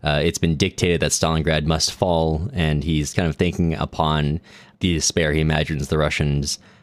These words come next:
uh, the Russian people, the Soviet people as a whole must be feeling.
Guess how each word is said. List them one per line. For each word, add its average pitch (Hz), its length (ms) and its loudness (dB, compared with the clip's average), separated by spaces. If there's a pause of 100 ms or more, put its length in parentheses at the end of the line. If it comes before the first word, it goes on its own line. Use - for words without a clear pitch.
(120)
uh, 78 100 0
the 78 80 0
Russian 82 260 0
people, 80 420 0
the 76 100 -2
Soviet 80 380 0
people 78 300 -2
as 73 100 -4
a 80 60 0
whole 82 140 0
must 76 220 -2
be 85 80 -2
feeling. 71 500 -2